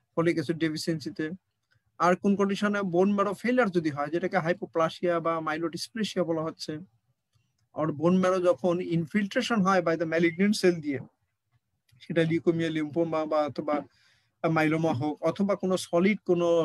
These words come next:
tumor metastasis হয়ে bone ম্যারোতে চলে আসুক, renal failure যদি হয়, ইরাইথ্রোপয়েটিন release হয় না। ইরাইথ্রোপয়েটিন যদি release না হয়, তাহলে ইরাইথ্রোপয়েসিসও হয় না, তাহলে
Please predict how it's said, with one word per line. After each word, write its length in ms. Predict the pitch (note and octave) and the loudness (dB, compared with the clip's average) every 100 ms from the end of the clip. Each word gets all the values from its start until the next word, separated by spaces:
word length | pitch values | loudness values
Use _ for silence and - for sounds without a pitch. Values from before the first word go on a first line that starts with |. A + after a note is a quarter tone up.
| D#3 - | 0 -4
tumor 340 | E3 E3 E3+ D#3 | -2 0 0 0
metastasis 680 | D#3+ D3+ D3+ - F#3 G#3+ F#3+ | -2 -4 -4 -2 -2 0 2
হয়ে 100 | F3+ | 2
bone 180 | D#3+ E3 E3+ | 2 -2 -2
ম্যারোতে 240 | D#3+ E3+ E3 | -4 -6 -4
চলে 160 | D#3+ D3+ | -4 -4
আসুক, 260 | D#3 D4+ - _ _ _ _ _ _ _ _ _ _ _ _ _ _ _ - - | -6 -10 -12 _ _ _ _ _ _ _ _ _ _ _ _ _ _ _ -16 -6
renal 260 | C#3+ D#3+ F3+ E3 | -2 2 0 0
failure 320 | E3 E3 E3+ | -4 0 -2
যদি 200 | D#3+ D3+ | -2 -4
হয়, 280 | D3+ D#3+ D3 D3 | -4 -2 -2 -2
ইরাইথ্রোপয়েটিন 560 | D3+ D3+ D#3 C#3+ D3 D3+ | -4 -4 -6 -8 -8 -8
release 280 | C#3 C#3+ C3+ | -6 -6 -4
হয় 180 | C3 B2 | -2 -2
না। 120 | E2 - _ _ _ - - | -6 -12 _ _ _ -20 -4
ইরাইথ্রোপয়েটিন 540 | E3 F3 F3 F3 G3+ F#3+ | 4 4 4 2 2 0
যদি 140 | F#3 | 0
release 300 | E3+ F3+ F#3 E3 | -2 -2 -2 -2
না 160 | D#3+ F3 F3+ | 0 2 0
হয়, 200 | F3+ F3+ | -4 -4
তাহলে 180 | E3 E3 | -2 0
ইরাইথ্রোপয়েসিসও 800 | E3+ D#3+ D#3+ F#3+ G#3 G#3 A#3 F#3 | 2 0 -2 -4 -2 -2 0 0
হয় 160 | D3+ D3 | 2 2
না, 100 | B2+ | 0
তাহলে 180 | C3+ F3 | 0 -2